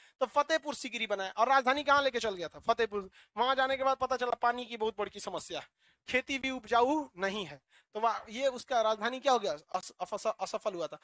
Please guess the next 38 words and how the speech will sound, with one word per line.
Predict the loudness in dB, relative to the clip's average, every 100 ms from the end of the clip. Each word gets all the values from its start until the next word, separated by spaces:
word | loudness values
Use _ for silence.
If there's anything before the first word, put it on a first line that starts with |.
| -20 _ 0
फतेहपुर | 2 0 -2
सिकरी | -6 -8 -4
की | 0
स्थापना | 2 2 2 2
कब | 2 2
किया? | 0 0 _ _ _ 0
पन्द्रह | 4 4
सौ | 6 4
इकहत्तर। | 4 0 -2 -12 _ _ _ _
और | 0
यहाँ | 2 2 2
पन्द्रह | 2 2
सौ | 2 2
पचहत्तर | 2 0 2 2
में | 2
ना | -2 -4 -4
एक | -6 -6
बिल्डिंग | -6 -4 -2 -2
बनवाया, | -2 -4 -8 -14 _ _ _ 0
नाम | 2 4
रखा | 2 2 0 0
इबादत | 2 4 6 2 0
खाना, | -8 -6 -8 -12 _ _
इबादत | -16 -6 0 2 2 2 2 2 2 0 -2 _ _ _ _ -8
खाना। | -4 -2 -4 -10 _ _ _ _ -8
इबादत | 2 4 4 2
खाना | 0 0 0
में | -2 -6
शुरुआती | -6 -2 0 0 -4
में | -10
केवल | -8 -4 -2
सुन्नी | -4 -8 -8 -6 -2
लोगों | 0 0
को | -2 -2
जाने | -4 -4
का | -4 -4
अलाउ | -2 -4 -4
था। | -12